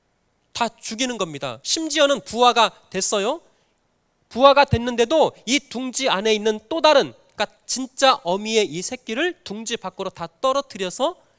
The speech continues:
죽이는 거예요. 그러니까 물론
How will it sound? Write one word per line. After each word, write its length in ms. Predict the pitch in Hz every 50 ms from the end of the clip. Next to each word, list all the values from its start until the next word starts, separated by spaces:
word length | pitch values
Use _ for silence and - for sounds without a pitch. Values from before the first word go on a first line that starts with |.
| _ _
죽이는 480 | - - - 151 160 165 151 147 156 151
거예요. 220 | - 101 87 - - - _ _ _ _ _ _ _ _ _
그러니까 640 | - 339 330 330 320 - - 269 269 277 254 170 117 104 _ _ _ - - - _
물론 580 | - 220 269 277 240 214 233 247 220 143 113 101